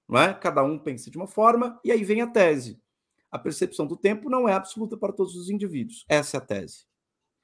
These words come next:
né? Esta é a tese. E dessa forma, quer dizer, o conectivo muito bem utilizado, interessante, bem construído, Pedro. Esse é o comentário, acho que o texto sem, né, quando eu, menos é mais aqui,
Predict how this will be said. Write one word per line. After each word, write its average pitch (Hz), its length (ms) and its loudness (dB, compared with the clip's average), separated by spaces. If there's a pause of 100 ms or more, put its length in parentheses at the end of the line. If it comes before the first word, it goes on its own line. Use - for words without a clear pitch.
(180)
né? 143 260 2 (180)
Esta 160 360 4
é - 20 -2
a - 20 -16
tese. - 440 -12 (880)
E 147 120 0
dessa 180 420 6
forma, 160 340 0
quer 151 120 -8
dizer, 127 140 -6
o 117 40 -6
conectivo 147 420 -8
muito 135 200 -6
bem 131 120 -2
utilizado, 156 520 -2
interessante, 185 520 -6
bem 143 140 -4
construído, 175 480 -6
Pedro. 107 380 -2 (340)
Esse 123 160 -4
é - 20 -2
o - 40 -4
comentário, 160 640 4 (320)
acho 123 120 -12
que 139 80 -12
o - 20 -12
texto 147 640 -6
sem, 196 500 0 (200)
né, 139 240 -2
quando 147 200 -4
eu, 139 80 -2
menos 143 480 0
é 139 60 2
mais 131 380 0
aqui, 170 340 -8